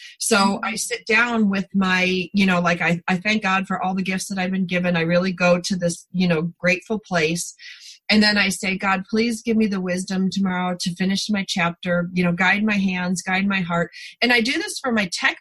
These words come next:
Speaker 1: biz as well as for my writing. And I find, you guys, I go to sleep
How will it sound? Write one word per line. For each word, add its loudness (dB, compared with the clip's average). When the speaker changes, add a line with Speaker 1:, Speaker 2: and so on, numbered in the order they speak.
Speaker 1:
biz -2
as 2
well 0
as -2
for -4
my 2
writing. 0
And 4
I 4
find, 0
you -2
guys, -2
I 4
go 2
to -4
sleep -4